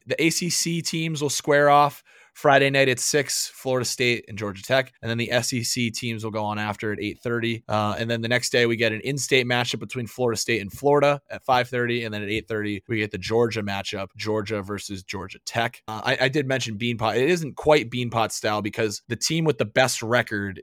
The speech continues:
gets the, the trophy. So if you go two and oh, you basically clinch a spot. And then I'm not sure what the tiebreaker is if there's two teams that do go two and oh, but should be an exciting weekend of hockey.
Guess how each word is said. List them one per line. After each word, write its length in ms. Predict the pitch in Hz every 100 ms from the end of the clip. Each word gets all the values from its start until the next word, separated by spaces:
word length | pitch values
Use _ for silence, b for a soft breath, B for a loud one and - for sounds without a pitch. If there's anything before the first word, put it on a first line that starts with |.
| 104
gets 260 | 113 107 -
the, 380 | 104 98 95 -
the 80 | 98
trophy. 360 | - 107 95 92
So 160 | -
if 120 | 104 107
you 60 |
go 140 | 143 135
two 280 | - 147
and 80 | 127
oh, 280 | 117 110 110
you 100 | 104
basically 340 | 110 113 - 104
clinch 240 | - 104
a 40 | 95
spot. 420 | - 104 101 95
And 100 | 98
then 120 | 98
I'm 200 | 92 104
not 200 | 104 -
sure 120 | 107
what 120 | 101
the 60 | 98
tiebreaker 520 | - 98 92 98 101
is 140 | 101 98
if 80 |
there's 200 | - 95
two 200 | - 104
teams 340 | 90 101 104 -
that 140 | 98 _ 107
do 180 | 127 139
go 220 | 113 101
two 240 | - 104
and 100 | 101
oh, 240 | 101 95 -
but 240 | 110 101 -
should 220 | - 139
be 140 | 135
an 60 | 123
exciting 420 | 117 - 123 123
weekend 300 | 127 123 123
of 100 | 113
hockey. 500 | - 117 - 165 160